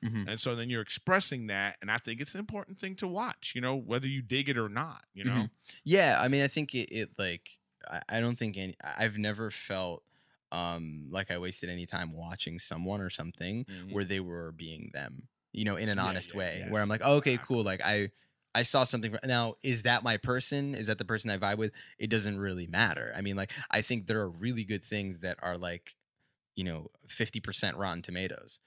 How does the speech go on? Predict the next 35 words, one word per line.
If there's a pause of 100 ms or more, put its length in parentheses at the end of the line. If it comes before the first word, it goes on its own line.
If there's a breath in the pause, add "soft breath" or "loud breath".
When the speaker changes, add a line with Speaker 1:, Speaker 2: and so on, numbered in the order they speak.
(140 loud breath)
Speaker 2:
Yeah.
Speaker 1:
because
they
really
split
people.
You
know
what
I
mean?
Speaker 2:
<laughs>
Yeah.
Speaker 1:
Where
it's
just
kinda
like,
"Oh,
Speaker 2:
Yeah,
Speaker 1:
man,"
Speaker 2:
you
want
Speaker 1:
like
Speaker 2:
it
to
be
like, (100)
you
want
it
to
be
like,
"Oh,